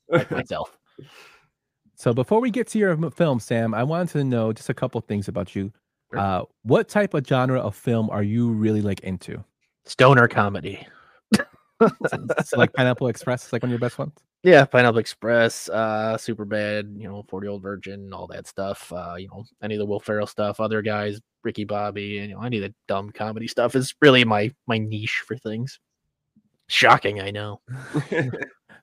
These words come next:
Speaker 3: No, it's, now that I know you better, yeah, it's to-, <laughs>
Speaker 1: <laughs>
Speaker 3: totally, uh, right up
Speaker 1: But
Speaker 3: your
Speaker 1: I also,
Speaker 3: alley.
Speaker 1: I do like, you know, some good drama movies, mob movies, stuff like that too. So, but yeah, I mean, my niche is really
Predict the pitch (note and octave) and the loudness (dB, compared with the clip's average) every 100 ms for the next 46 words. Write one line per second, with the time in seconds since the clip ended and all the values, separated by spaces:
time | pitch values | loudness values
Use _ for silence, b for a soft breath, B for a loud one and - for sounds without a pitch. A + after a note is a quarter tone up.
0 | - C3 A2+ G#2+ - B2 A#2+ B2 A#2 A2+ | 0 2 2 -2 -6 -4 0 0 0 0
1 | A2 A#2 A#2 A#2+ B2 A2 G2 G2 - G#2 | 0 0 -2 -2 -2 -2 -4 -8 -8 -6
2 | G#2 D3+ D#3 F#3 F#3 A3 F#3 A#3 F3+ - | -2 -2 6 8 8 10 10 10 10 8
3 | E3+ - F3+ - F#3+ C3 A#2+ D#3+ - F#3+ | 6 6 4 6 6 6 6 6 8 8
4 | G#2+ G#2+ B B B F#3+ G#3+ F3+ D#3 D3 | 6 -8 B B B 2 6 8 8 6
5 | C#3 B2 A#2+ A#2 - A2+ A#2 G#2+ G#2+ G#2+ | 4 2 2 0 -8 -4 -2 -2 -6 -6
6 | G#2+ G#2 G#2 G#2 G2 G#2 G#2 G#2 G2+ - | -8 -8 -10 -6 -6 -6 -8 -10 -10 -10
7 | G2 F#2+ G2+ F#2+ - F#2 F#2 - E2 - | -10 -10 -14 -16 -12 -12 -12 -12 -12 -12
8 | _ - E2+ - _ _ _ _ _ F2 | _ -18 -18 -20 _ _ _ _ _ -14
9 | - G2+ F#2+ G2 G2 F#2 - F2 F2 D#2 | -10 -10 -12 -12 -14 -12 -12 -12 -14 -14
10 | E2 | -14